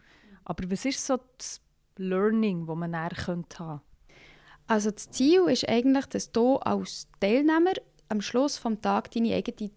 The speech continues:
Speaker 2: Sterbe- und Todesmappe hast. Also die ist von mir, die bekommst du und das hat, äh, zum Teil vorgefertigte Sachen drin, die vielleicht an einer Patientenverfügung oder an, an einer Bestattungsverfügung nachkommen.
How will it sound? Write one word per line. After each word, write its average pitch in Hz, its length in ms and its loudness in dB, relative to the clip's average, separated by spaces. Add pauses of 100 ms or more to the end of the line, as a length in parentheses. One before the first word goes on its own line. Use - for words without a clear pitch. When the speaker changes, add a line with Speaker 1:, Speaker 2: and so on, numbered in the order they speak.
(120)
Speaker 2:
Sterbe- 190 540 0
und 185 160 0
Todesmappe 170 720 -4
hast. - 320 -6 (440)
Also 185 220 -4
die 190 140 -8
ist - 140 -6
von 208 160 0
mir, 277 200 4
die - 120 -4
bekommst - 580 2
du 269 220 4
und 196 520 -6
das - 300 -12
hat, - 260 -12
äh, 190 240 -8
zum - 260 -8
Teil 190 200 0
vorgefertigte - 720 -6
Sachen - 420 -6
drin, 302 300 6 (460)
die 196 220 0
vielleicht 196 280 -4
an - 80 -4
einer 185 60 -6
Patientenverfügung 233 1300 -2 (100)
oder 180 300 -4
an, 185 200 -6
an 185 120 -6
einer 180 100 -6
Bestattungsverfügung 214 960 -8
nachkommen. 233 640 0